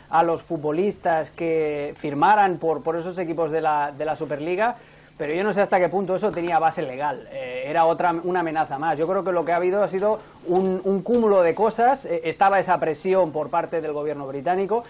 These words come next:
Estaba también el miedo a que una vez que retornaran los espectadores a los estadios, eh, en los, cada partido de estos seis equipos fuera un infierno, pero un auténtico infierno en, en las competiciones,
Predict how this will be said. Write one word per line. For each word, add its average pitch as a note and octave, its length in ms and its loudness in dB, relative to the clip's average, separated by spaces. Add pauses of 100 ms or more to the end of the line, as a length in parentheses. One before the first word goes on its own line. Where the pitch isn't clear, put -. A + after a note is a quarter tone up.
(160)
Estaba F#3+ 420 4
también F3 680 4
el E3 220 0
miedo F#3 580 0
a D#3+ 100 2
que E3 140 -4
una F#3+ 220 0
vez G3 280 0
que F3+ 160 -2
retornaran E3+ 1000 0
los F3 160 -2
espectadores E3+ 640 -4
a E3+ 40 -6
los D#3+ 140 -4
estadios, E3 540 -4 (280)
eh, E3 180 -4
en E3 120 0
los, E3+ 200 2
cada A#3 300 4
partido F#3 540 0
de G3 140 -8
estos F#3+ 260 -8
seis G3 240 -4
equipos E3 400 -4
fuera G3 220 0
un G3 120 -2
infierno, E3 920 -2
pero C#3+ 180 -4
un G3 100 0
auténtico F3 600 0
infierno F3 520 0
en, D#3+ 120 -2
en D#3+ 180 -2
las D3+ 160 2
competiciones, D#3+ 720 -2